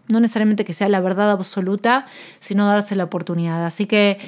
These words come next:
eh, y también siempre decimos, es un feedback para nuestro trabajo y nuestra inversión de tiempo, em, que lo hacemos con, con mucho gusto y con,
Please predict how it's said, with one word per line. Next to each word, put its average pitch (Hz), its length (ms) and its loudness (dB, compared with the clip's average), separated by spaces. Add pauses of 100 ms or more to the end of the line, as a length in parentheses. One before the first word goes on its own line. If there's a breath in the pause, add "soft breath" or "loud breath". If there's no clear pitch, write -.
(320 loud breath)
eh, 196 380 0
y 240 100 -4
también 214 360 2
siempre 208 280 -2
decimos, 220 600 0
es - 140 -4
un 226 100 2
feedback 214 560 0
para 185 460 0
nuestro 185 640 -2
trabajo 208 400 2
y 202 40 2
nuestra 180 280 -4
inversión 175 480 -2
de 202 100 2
tiempo, 220 640 0 (460 loud breath)
em, 190 680 0
que 196 160 -4
lo 180 80 0
hacemos 196 340 0
con, 175 680 -6 (100)
con 175 160 -4
mucho 185 340 -2
gusto 196 460 0
y 190 100 0
con, 175 500 -4